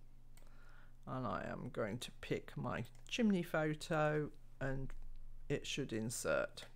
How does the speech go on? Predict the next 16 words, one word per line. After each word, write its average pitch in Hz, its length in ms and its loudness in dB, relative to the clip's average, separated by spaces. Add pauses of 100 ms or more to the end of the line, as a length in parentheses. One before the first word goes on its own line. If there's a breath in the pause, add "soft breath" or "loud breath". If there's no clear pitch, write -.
(680 loud breath)
Again, 185 400 6 (580)
if - 120 0
I 151 80 6
don't 160 260 6
like 143 320 4
it, 139 240 2 (260)
I 160 120 10
can 156 200 0
alter 139 340 2
the 139 120 -2
size, 123 640 2 (360 loud breath)
but - 200 4
using 180 880 4 (180)
our 156 280 4
insert 160 540 4
photo 151 680 4